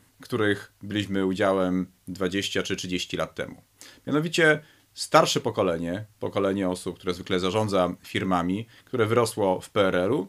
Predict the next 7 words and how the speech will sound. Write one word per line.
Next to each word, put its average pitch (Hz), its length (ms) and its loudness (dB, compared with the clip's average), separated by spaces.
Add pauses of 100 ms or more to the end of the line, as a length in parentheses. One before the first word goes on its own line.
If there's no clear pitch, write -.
(120)
spotyka 269 460 -4
się 190 300 0 (180)
z 143 140 -6
ludźmi 131 480 2
młodszymi, 123 760 2 (320)
którzy 185 280 4
wyrośli 113 560 2